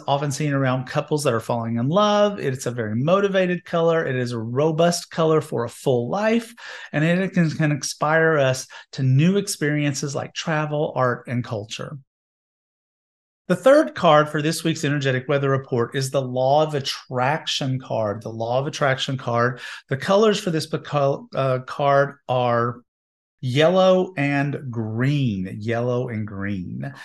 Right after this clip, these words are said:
And so this card talks about the whole aspect of the importance of keeping your thoughts positive. It says action and thought and feeling and diligence. It's very, very important for us to have those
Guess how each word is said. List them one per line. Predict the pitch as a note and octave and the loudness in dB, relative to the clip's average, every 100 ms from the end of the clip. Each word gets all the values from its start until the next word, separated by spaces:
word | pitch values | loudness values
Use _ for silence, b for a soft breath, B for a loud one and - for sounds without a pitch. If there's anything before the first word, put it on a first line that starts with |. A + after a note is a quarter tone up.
| B B B | B B B
And | D3 | -2
so | - - D3 D3 C#3+ - B B | 0 2 4 4 2 0 B B
this | F3+ A#3 | 2 2
card | - A3+ G#3 | 0 -2 -2
talks | - - E3 E3 | -2 2 2 2
about | F3 D3+ C#3+ C#3 | -2 2 2 0
the | C#3 | -4
whole | C#3+ C#3+ - | -2 -4 -2
aspect | C3+ C3 C#3+ - C3 B2+ B2 - B B - | 0 0 0 -2 0 0 0 -10 B B -4
of | C3+ C3+ C3 B2+ B2+ C3 - - _ _ - | -2 2 2 2 2 -2 -10 -18 _ _ -6
the | C#3 C#3+ | -4 -2
importance | C3+ C3+ F3 F3 F3 D#3 | -2 0 0 2 2 2
of | C3 - | 0 -2
keeping | F3 E3+ G3+ | -4 -2 0
your | F3+ D#3+ | 0 -2
thoughts | D3 C3 - | 0 -2 -2
positive. | C3+ B2+ A#2+ A2+ A2 | 0 2 2 -2 -4
It | |
says | B2 A#2+ - | -4 -6 -4
action | D#3+ E3+ F3+ - D3 | 0 2 0 -2 -2
and | A#2 A2+ - | -2 -2 0
thought | F3 D#3 A2 - | 2 4 2 0
and | B2 A#2+ - - | -6 -6 -6 0
feeling | F#3 G3 F#3+ C#3 A2 B2 | 2 2 2 0 -2 -4
and | C3 C3+ A#2+ | -4 -6 -4
diligence. | B2 G3+ G#3 C3+ A2 - - - - - B B B B | 2 4 4 2 0 -8 -12 -12 -14 -14 B B B B
It's | D3+ D3+ | -6 -4
very, | C#3+ E3 F#3 G#3+ | -4 0 0 0
very | G3 F3+ E3+ | 0 0 0
important | D#3+ D3+ G#3 G#3 F#3 - | 0 -2 0 2 2 -2
for | D3 | 2
us | C#3+ C#3 | 2 2
to | - | -2
have | C#3 C3+ E3 E3+ D#3+ | -4 0 0 0 0
those | D3+ D3 C#3+ C#3+ C#3+ C3 | 0 2 2 0 -2 -6